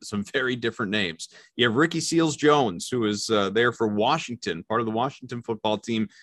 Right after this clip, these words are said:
no longer a Chief, obviously, projected for about eight points. He's eleven dollars, about seven X value after him.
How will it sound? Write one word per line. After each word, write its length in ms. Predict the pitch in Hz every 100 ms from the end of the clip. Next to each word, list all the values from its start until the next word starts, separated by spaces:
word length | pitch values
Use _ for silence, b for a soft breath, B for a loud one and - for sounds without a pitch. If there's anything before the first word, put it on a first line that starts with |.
| b
no 140 | 98 110
longer 300 | 113 113 113
a 40 |
Chief, 300 | - 107 98
obviously, 480 | 98 98 98 - 110
projected 480 | - 110 110 101 -
for 100 | 107
about 260 | 101 98 -
eight 220 | 123 117 -
points. 320 | 127 120 - b b
He's 140 | 110 101
eleven 400 | 90 101 120 120
dollars, 460 | 104 98 104 107 -
about 160 | 87 90
seven 320 | - 107 113
X 240 | 107 104
value 360 | - 98 98 98
after 260 | 95 - 104
him. 300 | 127 131